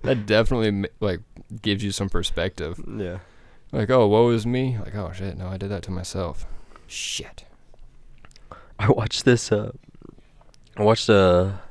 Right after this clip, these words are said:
Speaker 2: what is it? Uh, a Vine? Well, they're not Vines now. What are they called? TikToks.
Speaker 1: Oh, yeah.
Speaker 2: This kid was, like, he was walking by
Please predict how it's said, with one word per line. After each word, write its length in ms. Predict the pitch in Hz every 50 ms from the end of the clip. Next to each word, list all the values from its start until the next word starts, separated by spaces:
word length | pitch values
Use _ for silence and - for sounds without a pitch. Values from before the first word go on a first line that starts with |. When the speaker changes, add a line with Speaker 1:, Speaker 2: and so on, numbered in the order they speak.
| - - - - -
Speaker 2:
what 180 | - 120 123
is 200 | 120 110 - -
it? 160 | 98 90 78 73
Uh, 160 | 65 53 - - - -
a 100 | - 87
Vine? 380 | 82 80 85 80 78 92 - - - -
Well, 220 | 95 104 107 104
they're 100 | 110 120
not 180 | 131 123 95 80
Vines 360 | 87 85 87 92 92 85 -
now. 160 | - 76 73
What 160 | 76 82 90 95
are 60 | 95
they 100 | 92 92
called? 240 | - 107 104 101 -
TikToks. 680 | - 107 98 - - 101 82 98 - - - - - -
Speaker 1:
Oh, 400 | - - - - - - - -
yeah. 460 | - - 95 98 - - - 98 101 - - - - - - - -
Speaker 2:
This 160 | - 95 95
kid 260 | - - - 113 107 98
was, 240 | 104 104 95 -
like, 180 | 107 92 90 -
he 140 | - 95 98
was 300 | 85 65 55 - - 104
walking 380 | 92 95 90 98 107 - 90 90
by 420 | 85 85 90 92 98 101 107 -